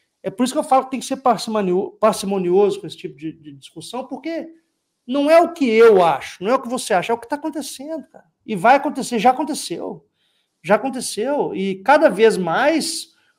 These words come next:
o que nós veremos no mundo, e foi até legal você me perguntar, isso aqui vai virar um corte fantástico isso aqui, cara. E cada vez mais o que nós assistiremos nos próximos anos é uma redução, né, cada vez mais acelerada de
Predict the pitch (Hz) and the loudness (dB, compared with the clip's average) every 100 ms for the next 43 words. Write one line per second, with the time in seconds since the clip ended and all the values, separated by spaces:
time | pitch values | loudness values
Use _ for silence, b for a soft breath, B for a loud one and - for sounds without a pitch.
0 | _ 160 - 214 226 185 185 190 180 165 | _ -14 -4 0 2 2 0 2 0 -2
1 | 185 247 240 277 320 277 262 254 220 208 | -4 -4 -4 0 2 4 4 2 0 0
2 | 190 196 - 240 226 233 226 214 214 - | 0 -2 -2 -2 0 -2 -2 -2 -2 -6
3 | 269 240 - 214 202 - - - 165 135 | -16 -14 -8 -6 -6 -12 -20 -18 -18 -18
4 | _ _ _ _ _ - 202 - 285 294 | _ _ _ _ _ -14 -10 0 4 4
5 | 202 220 170 165 214 311 269 - - - | 4 2 0 -4 -2 -2 -2 -4 -12 -16
6 | - 226 226 277 254 - - - 196 - | -8 -4 2 2 0 -8 -12 -6 -6 -6
7 | 220 - 190 185 196 165 170 - 185 202 | -8 -2 2 2 2 -2 -6 -4 0 0
8 | 196 156 135 180 294 294 - - - _ | -2 -8 -6 -2 -2 -2 -4 -8 -14 _
9 | _ _ _ 214 269 277 247 220 147 - | _ _ _ 0 2 2 0 -2 -4 -6
10 | - 196 220 302 339 - - _ _ _ | -4 0 0 0 -2 -4 -12 _ _ _
11 | _ _ 175 262 - _ _ _ - 247 | _ _ -6 -6 -6 _ _ _ -2 2
12 | 262 180 233 226 254 - 262 233 180 190 | 2 0 -2 -2 -4 -4 -2 2 4 4
13 | 220 269 226 214 285 294 | 4 0 -2 -4 -4 -4